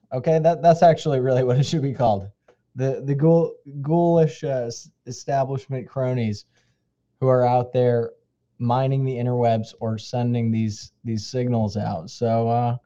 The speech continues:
yeah, obviously. But how much of this, I mean, it's like advertising, right?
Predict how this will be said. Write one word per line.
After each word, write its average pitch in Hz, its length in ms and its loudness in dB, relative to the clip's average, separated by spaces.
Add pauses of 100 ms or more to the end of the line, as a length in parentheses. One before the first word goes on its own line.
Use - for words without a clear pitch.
(460)
yeah, 160 180 6
obviously. 135 600 2
But 139 400 6 (140)
how 151 140 4
much 226 280 2
of 170 120 -2
this, 156 300 2
I 151 60 4
mean, 165 280 6 (400)
it's 156 140 -4
like 208 160 2
advertising, 120 800 0
right? 131 400 0